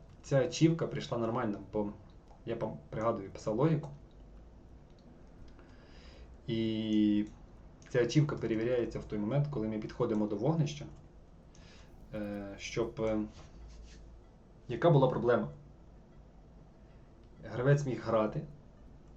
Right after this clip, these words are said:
ну, любий з нас, проходити ігру, взяти, зібрати всі блупринти, отримати оцю ачівку,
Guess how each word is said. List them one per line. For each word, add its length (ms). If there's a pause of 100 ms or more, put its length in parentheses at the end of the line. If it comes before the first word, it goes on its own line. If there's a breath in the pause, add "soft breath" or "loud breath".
(120)
ну, 200 (460)
любий 220
з 80
нас, 240 (680)
проходити 400
ігру, 360 (760 loud breath)
взяти, 480 (440)
зібрати 460
всі 260
блупринти, 580 (520)
отримати 460
оцю 380
ачівку, 440